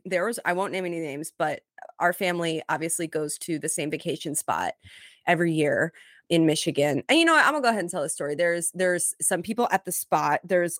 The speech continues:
uh, one, i-, it's the same, y-, you go to the same vacation spot, you see the same people year after year, uh, and it kind of gives the facade that you really know these people and these people really know you, when it's really like, "Well, I only see you for a week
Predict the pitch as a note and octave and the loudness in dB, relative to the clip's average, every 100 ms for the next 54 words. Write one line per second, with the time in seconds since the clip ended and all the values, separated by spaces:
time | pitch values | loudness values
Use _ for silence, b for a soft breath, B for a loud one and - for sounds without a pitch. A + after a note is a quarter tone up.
0 | - E3 D3 - E3+ F3+ F3+ F3+ E3 A2+ | 2 2 2 -2 0 0 2 0 -4 -10
1 | - - G#3 A3 G#3 D4+ D4 C#4+ G#3+ G#3 | -14 -2 -2 2 2 4 2 0 -6 -8
2 | G3 G3+ C#4 D4 D4 D4 B3+ A#3 A3+ A3 | -6 2 4 4 4 0 2 0 -2 -2
3 | G#3 G3+ G3+ - G3 D#3 - G3 G#3 - | -2 -6 -6 0 2 2 -2 -4 -4 -2
4 | G3+ F3+ F3 D#3+ E3+ E3 D#3 D#3+ D#3+ - | -2 -4 -8 -4 -4 -4 -2 0 0 -4
5 | D#3+ D3+ D3+ D3+ B B B - F3 F3 | -8 -4 -4 -4 B B B -2 2 2
6 | F3 E3+ - G3+ F#3 F3+ D#3 D#3+ F#3 E3+ | 2 -2 -2 0 2 0 -2 -2 -2 -2
7 | D3+ F3+ F#3 - F3 D#3 D#3+ E3 D#3+ D#3+ | -2 -4 0 0 4 4 2 -2 -4 -4
8 | E3+ E3 D3+ D3+ D#3 D#3 D#3+ F3+ D#3+ D#3 | -4 -4 -4 -4 -4 -4 -6 -6 -4 -2
9 | D#3+ - D#3+ D#3+ D#3 D#3 D#3 D3+ D#3 D#3 | -4 -6 -10 -4 -2 -2 -2 -4 -4 0
10 | E3 F3 D#3 - E3 D#3 D3+ - - G#3 | 2 2 -2 -2 0 0 -2 -6 -2 4
11 | G#3 G3 F#3 G3 G3+ F3+ - E3+ E3 - | 6 8 6 6 4 -2 -2 -4 -6 -4
12 | D#3 D3+ D3 G3 F#3+ - | -6 -6 -6 -4 -4 -8